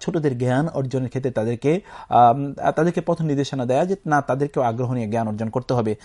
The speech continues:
মালিক ইবনে আনাস রাদিয়াল্লাহু তাআলা তিনি কিভাবে জ্ঞান অর্জন করেছেন? মালিক ইবনে আনাস রাদিয়াল্লাহু তাআলা তিনি বলেন যে, "আমি একবার আমার মাকে বললাম যে, 'আযহাবু ফাআকতুবুল ইলমা', আমি যাই, আমি জ্ঞান অর্জন করতে চাই, আমি জ্ঞান লিখবো,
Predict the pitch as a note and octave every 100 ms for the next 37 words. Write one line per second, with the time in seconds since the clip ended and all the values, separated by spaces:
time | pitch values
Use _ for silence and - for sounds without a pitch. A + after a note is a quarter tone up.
0 | - - D#3+ A3+ A3+ G3 F#3+ A3+ - F#3+
1 | E3 D3+ C#3+ D3 C#3+ C3+ D3+ D#3+ E3 D#3+
2 | D3 C3+ C3 A#2+ A#2+ C#3+ C#3+ C3 A2 -
3 | - - A#2+ E3 F3+ E3+ E3 G#3 F#3+ F3
4 | E3 D#3+ E3 D#3+ D3 D3 F3 G3 G#3+ G3+
5 | G3+ E3+ F#3 E3 D3+ C#3 C3 B2+ B2+ C#3+
6 | D#3 F#3 A3+ B3+ - G3 C3 E3 - G#3+
7 | G3+ G3+ F#3 F#3 G3 G#3+ F#3+ A3+ G#3 C#3
8 | - - C3+ D3+ D3+ D3 - C3 C#3 A2+
9 | - - A#2+ A2+ A2 A#2 C3 A#2+ A#2+ A#2
10 | A2 A#2 B2+ D3+ D3+ F#3 F3+ G#3 E3+ C#3